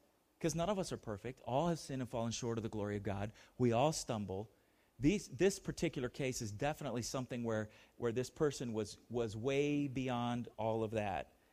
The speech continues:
He was somebody who was not repentant and far away from God. So here's how we're gonna end the service tonight. I wanna pray with you, and I'm just gonna close in prayer, and that will be our benediction tonight.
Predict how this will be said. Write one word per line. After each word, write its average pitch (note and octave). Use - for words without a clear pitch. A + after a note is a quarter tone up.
He C#3+
was C3
somebody B2+
who A2+
was G#2
not B2+
repentant G#2
and A2+
far C3+
away A#2+
from G#2+
God. F2+
So -
here's D#3
how C3+
we're A2+
gonna A#2
end A2+
the G2+
service A2
tonight. G#2+
I A#2
wanna D3
pray D3
with C3+
you, G#2
and A2+
I'm A#2+
just D3+
gonna C3
close C3+
in C3
prayer, B2+
and A2
that A2
will A#2+
be A#2
our G2+
benediction A2
tonight. C3+